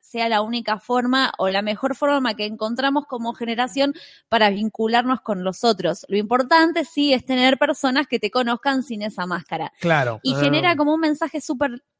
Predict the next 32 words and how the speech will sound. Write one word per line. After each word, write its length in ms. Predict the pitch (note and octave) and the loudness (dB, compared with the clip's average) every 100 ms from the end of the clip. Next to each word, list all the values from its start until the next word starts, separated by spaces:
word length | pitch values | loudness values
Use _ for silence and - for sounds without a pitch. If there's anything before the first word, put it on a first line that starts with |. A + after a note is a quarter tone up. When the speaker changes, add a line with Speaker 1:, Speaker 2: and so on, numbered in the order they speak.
| _ - | _ 2
Speaker 1:
bello 460 | B3+ C4 - C#4 | 4 4 2 0
y 100 | B3 G#3 - | 0 -2 -6
es, 80 | - | -12
sí, 180 | - A3+ | -10 -8
sobre 500 | - F#3+ F#3+ F3+ E3+ | -2 0 2 0 -4
las 160 | F3 F#3 | -6 -8
nuevas 220 | A3+ A#3 | -6 -6
generaciones 640 | G3 F3+ F3+ G3+ G3+ A3 | -6 -6 -6 -6 -6 -6
en 100 | F#3 | -6
relación 280 | E3+ E3+ G#3 | -6 -4 -2
a 20 | |
la 140 | G#3 F3 | 0 0
tecnología. 720 | E3+ E3 D#3+ - G3 E3+ G3 _ _ _ _ _ _ _ | 0 -2 -4 -2 0 0 -2 _ _ _ _ _ _ _
Nada, 320 | G#3 G3 F#3 | -6 -2 0
me 140 | F#3 F#3 | 0 2
quedé 260 | A3+ B3 | 4 4
con 160 | B3 C4 | 2 2
ganas 220 | B3 B3 | 4 4
de 60 | A3 | 4
decirlo 280 | G3 A#3 A3+ | 4 2 4
la 120 | A3 | 4
otra 180 | G#3+ A3 | 6 6
vez 280 | A#3 - | 6 0
y 140 | G#3+ G3 | 0 4
ahora 240 | G3 F#3+ | 4 4
como 440 | F3+ F3+ E3+ F3 F#3+ | 0 -6 -6 -6 -8
volviendo 520 | F#3 F3 F#3 G3+ G3 | -6 -6 -4 -2 -2
a 80 | F#3+ | -4
esto. 320 | - G#3+ F#3+ | -8 -8 -2
Speaker 2:
Dio 200 | D#3 E3 | 2 4
el 140 | D3+ - | 2 -2
pie. 440 | D3+ C#3+ C#3 | -6 -6 -10